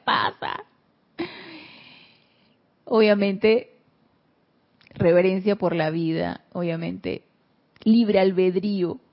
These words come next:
Entonces, no lo va a asumir hasta que no estemos listos y hasta que no lo solicitemos. Entonces, la pregunta es, ¿ha nacido el Cristo bebé o no ha nacido?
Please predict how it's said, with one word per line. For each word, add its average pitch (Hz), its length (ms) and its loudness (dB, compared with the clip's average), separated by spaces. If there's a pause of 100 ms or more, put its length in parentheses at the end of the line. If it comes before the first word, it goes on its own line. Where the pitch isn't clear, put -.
(720)
Entonces, 185 580 -4
no 233 360 6
lo 269 180 10
va 220 160 8
a 226 40 6
asumir 208 560 -2 (1040)
hasta 165 200 -4
que 156 100 -8
no 165 60 -4
estemos 160 320 -4
listos - 420 -10 (800)
y 180 60 -8
hasta 160 140 -6
que 165 120 -8
no 156 120 -4
lo 170 80 -2
solicitemos. 220 920 -6 (840)
Entonces, 185 600 -2
la 175 200 0
pregunta 180 400 0
es, 175 200 -2 (160)
¿ha 202 100 -2
nacido 214 540 -2
el 165 160 -4
Cristo 175 560 -6
bebé 156 520 -4
o 156 120 -6
no 143 140 -8
ha 139 60 -6
nacido? 135 560 -8